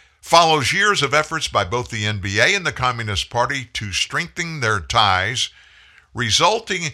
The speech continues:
in the N B A profiting to the tune of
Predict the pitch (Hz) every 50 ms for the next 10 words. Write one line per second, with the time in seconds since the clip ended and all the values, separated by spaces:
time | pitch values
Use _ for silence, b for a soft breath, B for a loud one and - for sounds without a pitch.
0 | B B B B B B 143 143 143 143 139 151 156 147 127 135 135 135 127 117
1 | 107 - - 147 160 170 160 - - 131 127 127 123 110 - - 131 107 110 107
2 | - - 135 131 127 120 113 101 87